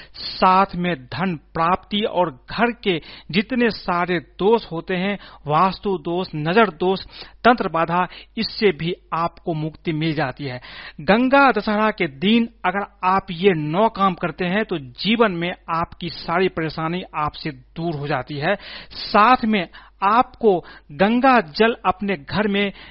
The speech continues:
जरूर रखना चाहिए, लेकिन गंगा जल रखते समय आपको कुछ चीजों का ध्यान भी रखना है। अगर गंगा जल आप सही तरीके से घर में नहीं रखते हैं तो ये आपके लिए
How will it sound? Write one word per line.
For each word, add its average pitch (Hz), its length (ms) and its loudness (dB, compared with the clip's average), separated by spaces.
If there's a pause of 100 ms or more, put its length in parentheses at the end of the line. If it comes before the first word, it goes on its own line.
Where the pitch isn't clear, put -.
(120)
जरूर 180 360 2
रखना 180 320 -2
चाहिए, 170 400 2
लेकिन 190 360 -2
गंगा 180 380 0
जल 170 200 -2
रखते 165 360 0
समय 185 400 -4 (200)
आपको 180 360 0
कुछ - 220 -10 (100)
चीजों 180 220 -2
का 170 160 -2
ध्यान 151 360 -6
भी 170 80 -4
रखना 170 320 -4
है। 208 180 0 (360)
अगर 226 300 4
गंगा 202 340 2
जल 196 140 0
आप 185 120 0
सही 185 240 -2
तरीके 180 320 -2
से 185 140 -4
घर 160 180 -4
में 175 120 -2
नहीं 165 240 0
रखते 190 280 -2
हैं 208 220 0 (260)
तो 175 60 -6
ये 180 260 4 (220)
आपके 175 500 -2
लिए 180 280 2